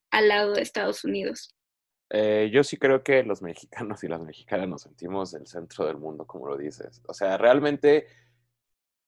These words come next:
Speaker 2: creo que estamos, va a sonar muy cliché, pero estamos muy lejos de Dios y muy cerca de Estados Unidos y esta misma fronte-, esta, esta necesidad de poner una frontera y de un paso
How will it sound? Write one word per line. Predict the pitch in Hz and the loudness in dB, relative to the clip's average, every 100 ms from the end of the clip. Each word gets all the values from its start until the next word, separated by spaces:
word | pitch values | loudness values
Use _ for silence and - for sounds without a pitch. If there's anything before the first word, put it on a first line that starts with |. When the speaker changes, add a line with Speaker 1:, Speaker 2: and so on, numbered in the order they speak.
| _ | _
Speaker 2:
creo | 127 123 | 4 4
que | 143 | 4
estamos, | 135 127 127 123 - _ _ _ _ _ _ _ - | -2 -2 -4 -6 -10 _ _ _ _ _ _ _ -14
va | 98 | -12
a | |
sonar | 104 101 | -10 -10
muy | 101 101 | -6 -8
cliché, | 98 92 - 104 147 | -6 -10 -4 -2 -2
pero | 127 | -2
estamos | 101 101 98 101 95 95 | -6 -8 -8 -10 -12 -16
muy | 92 92 92 95 95 | -14 -10 -8 -8 -8
lejos | 92 92 95 92 | -8 -8 -6 -6
de | 85 | -6
Dios | 82 98 131 - - - _ _ _ _ | -4 -2 -4 -6 -18 -20 _ _ _ _
y | 95 | -20
muy | 90 92 | -14 -12
cerca | 95 92 95 | -12 -8 -8
de | 85 | -8
Estados | - 87 85 87 | -10 -10 -10 -14
Unidos | 85 95 110 - | -10 -6 -6 -8
y | |
esta | 90 95 | -14 -12
misma | 90 90 90 | -12 -10 -10
fronte-, | 82 82 - 90 | -12 -12 -8 -4
esta, | 117 - 135 135 | -2 2 4 4
esta | 120 127 147 139 | 2 -2 2 2
necesidad | 135 107 104 - 101 104 | 2 -2 -4 -6 -2 -2
de | 110 | -2
poner | 95 101 | -4 -6
una | 101 | -6
frontera | 90 82 80 87 90 | -10 -16 -12 -8 -8
y | |
de | 87 | -8
un | 87 | -10
paso | - 87 - 87 76 | -10 -12 -8 -6 -6